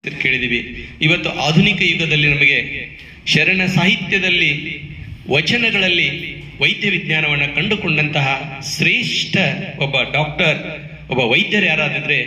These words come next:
ಅವರು ಡಾಕ್ಟರ್ ಸರ್ಜನ್ ನಾಗಲೋಟಿ ಮಠ್ ಅವರು ಅಂತ. ಅವರ ಒಂದು ಭಾವಚಿತ್ರಕ್ಕೂ ನಾನು ಅಡಿದವರ ನಮಿಸಿ, ನೇರವಾಗಿ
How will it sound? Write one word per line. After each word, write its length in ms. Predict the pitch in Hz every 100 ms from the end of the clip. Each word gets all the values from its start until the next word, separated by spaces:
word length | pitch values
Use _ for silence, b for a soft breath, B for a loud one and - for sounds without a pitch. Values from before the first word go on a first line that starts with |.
| 143
ಅವರು 140 | 135 131
ಡಾಕ್ಟರ್ 320 | 131 127 139 139
ಸರ್ಜನ್ 340 | 143 139 117 117
ನಾಗಲೋಟಿ 400 | 127 135 127 123
ಮಠ್ 240 | 120 113
ಅವರು 180 | 113 113
ಅಂತ. 200 | 110 - - B B B B -
ಅವರ 180 | 143 214 196 185
ಒಂದು 180 | 165 156 117 - - - - - - - - - - - -
ಭಾವಚಿತ್ರಕ್ಕೂ 760 | 147 165 165 - 143 147 139 131 147 135 - - - 127
ನಾನು 200 | 127 117 110 123 113 - - - - - -
ಅಡಿದವರ 400 | 131 135 139 123 117
ನಮಿಸಿ, 320 | 127 151 165 190 - - - B B B B B - - 120 147
ನೇರವಾಗಿ 480 | 220 185 156 151